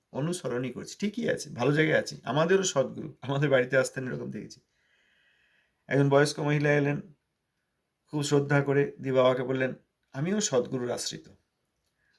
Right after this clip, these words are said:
তারপর দেখা গেল সেই সদ্গুরু বলেছেন, "তোমার এখনই মাছ খাওয়া, মাছ ছাড়ার দরকার নেই, কারণ তুমি সধবা,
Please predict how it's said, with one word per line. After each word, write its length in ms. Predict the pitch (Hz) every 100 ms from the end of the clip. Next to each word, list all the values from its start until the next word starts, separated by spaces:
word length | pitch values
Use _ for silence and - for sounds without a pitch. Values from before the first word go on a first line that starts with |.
| _ _
তারপর 240 | 135 139
দেখা 260 | 143 135 135
গেল 340 | 131 135 127
সেই 240 | - - 139
সদ্গুরু 440 | - 127 127 139
বলেছেন, 380 | 131 131 123 143
"তোমার 260 | 139 143 147
এখনই 340 | 131 190 190
মাছ 280 | 147 135 -
খাওয়া, 240 | - 139 135 _ _ -
মাছ 280 | 123 131
ছাড়ার 240 | - 131 123
দরকার 280 | 123 120 123
নেই, 140 | 123
কারণ 260 | 123 120 120
তুমি 200 | 135 127
সধবা, 480 | - 127 143 123